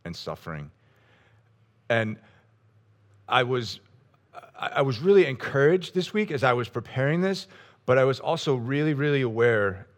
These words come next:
and I want you, I want you all to be aware, wherever, if you're watching at home, that my prayer has been that, like, I know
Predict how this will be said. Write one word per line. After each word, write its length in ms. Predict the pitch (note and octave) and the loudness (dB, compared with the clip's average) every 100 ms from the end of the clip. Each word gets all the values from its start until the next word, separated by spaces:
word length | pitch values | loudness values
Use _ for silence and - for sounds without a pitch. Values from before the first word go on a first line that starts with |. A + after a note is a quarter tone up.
| - | -10
and 180 | B2 | -4
I 60 | A#2 | -2
want 300 | A#2+ C3 C3+ | 0 -2 -2
you, 260 | B2+ C3+ C#3 | -4 -6 -4
I 60 | |
want 320 | A#2 C3 C3 - _ - | -4 -2 -2 -4 _ -8
you 180 | A#2+ | -6
all 280 | - A#2+ B2 | 0 2 2
to 120 | A#2+ | 0
be 100 | G#2+ | -6
aware, 340 | A2 G#2 G2+ G2 | -4 -2 -2 0
wherever, 300 | G#2 A2 A#2 | -2 -2 -2
if 120 | G#2 | -4
you're 80 | G#2 | -6
watching 360 | G2+ G#2+ - G#2+ | -2 -2 -2 -6
at 60 | |
home, 400 | - A2+ A2+ A#2 - - _ _ _ _ _ _ _ _ _ _ _ _ _ _ _ - - - | -4 -4 -2 -4 -8 -18 _ _ _ _ _ _ _ _ _ _ _ _ _ _ _ -20 -20 -6
that 140 | B2 C3 | -4 0
my 180 | C3 | 0
prayer 380 | C#3 - D3 D3 | 0 0 4 4
has 120 | C#3+ | 4
been 380 | A2 C#3 C3 B2 - | 2 -2 -2 -4 -2
that, 200 | A2 B2+ | -2 -2
like, 180 | A2+ A2+ | -4 -2
I 140 | B2+ | -2
know 540 | B2+ A#2+ A#2+ C3 C#3 | -2 0 2 2 0